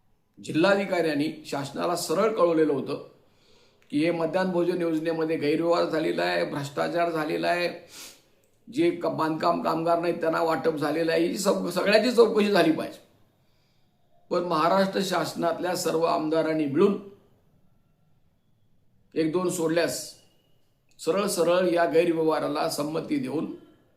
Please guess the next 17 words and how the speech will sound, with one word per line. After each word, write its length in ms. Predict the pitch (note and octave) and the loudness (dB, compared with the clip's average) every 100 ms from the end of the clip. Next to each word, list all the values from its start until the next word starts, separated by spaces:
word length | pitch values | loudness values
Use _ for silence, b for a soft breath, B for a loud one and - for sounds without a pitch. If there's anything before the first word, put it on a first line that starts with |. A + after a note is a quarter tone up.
| _ _ _ _ _ _ | _ _ _ _ _ _
त्या 120 | - - | -6 -2
कंत्राटदाराला 840 | D#3 C#3+ E3 E3+ E3 D#3+ D#3+ E3+ | -2 0 2 2 2 0 0 -2
बिलं 300 | - E3+ C4+ | -2 2 2
सुद्धा 260 | B3 A#3 B3 | 4 4 4
दिली 200 | G#3+ E3+ | 4 -2
गेली. 340 | A#2 - - _ _ _ _ _ _ _ _ _ _ _ _ _ _ _ _ _ - | -6 -10 -18 _ _ _ _ _ _ _ _ _ _ _ _ _ _ _ _ _ -10
तर 40 | |
हे 120 | C3 | -4
एक 280 | F3 G3+ G#3 | 0 0 2
आहे. 260 | G#3 G3 - | 2 2 0
दुसरं 340 | E3 D3+ G3 | -4 -4 0
असं 220 | G3 F#3+ | 2 2
आहे 160 | F#3+ F3 | 2 2
की 500 | E3+ F3+ F3+ - - _ _ _ - | 0 -4 -8 -10 -18 _ _ _ -12
आपण 280 | - F3 E3+ | -4 -2 2
बघतोय 400 | F3 - G3 F#3 | 0 0 -2 0
की 460 | F#3 F3+ E3+ - | 0 0 0 -2